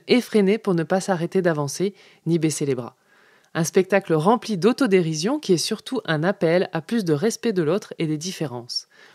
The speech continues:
Le ton est juste, Marie-Odile désamorce avec finesse la gravité de sa situation et de celle de son fils,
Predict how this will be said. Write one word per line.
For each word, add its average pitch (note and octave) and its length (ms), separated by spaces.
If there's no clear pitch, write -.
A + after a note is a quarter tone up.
Le D#3 100
ton G3 220
est E3 100
juste, F3+ 440
Marie-Odile F#3 560
désamorce F#3+ 560
avec C#3+ 240
finesse B3 420
la E3+ 80
gravité A3 480
de E3 80
sa D3 180
situation G#3+ 760
et D#3+ 80
de D3+ 100
celle A#3 280
de F#3 100
son C#3 180
fils, - 400